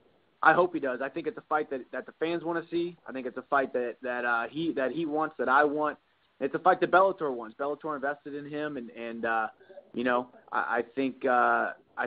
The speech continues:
think that fight is definitely a fight that needs to happen. So I, I hope he comes back, and, you know, whether I fight him next or, or, you know, there's a Ben Hen-, Ben Henderson fight on the horizon, hopefully.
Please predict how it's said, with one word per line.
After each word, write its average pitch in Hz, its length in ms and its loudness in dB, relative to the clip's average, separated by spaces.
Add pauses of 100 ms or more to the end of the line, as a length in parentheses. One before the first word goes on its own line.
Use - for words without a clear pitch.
think 143 200 -2
that 143 260 0
fight 139 280 2
is 123 100 -8
definitely 135 380 -4
a - 120 -12
fight 127 180 0
that 117 120 -6
needs 123 260 -4
to 117 80 -2
happen. 131 420 0 (600)
So 135 140 4
I, 139 180 4
I 160 140 0
hope 165 180 -6
he 160 80 -10
comes 151 260 -8
back, 147 280 -4 (180)
and, 127 400 -10 (180)
you 131 80 -4
know, 131 140 -2
whether 135 240 0
I 131 120 0 (340)
fight 139 200 0
him 156 200 -4
next 156 340 -6
or, 104 240 -6
or, 107 300 -8
you 113 100 -10
know, 113 100 -4
there's 113 200 -4
a - 20 -8
Ben 135 160 0
Hen-, 139 280 -4
Ben 131 140 -2
Henderson 147 440 0
fight 143 160 6
on 143 80 2
the 139 80 0
horizon, 139 440 6
hopefully. 139 520 -6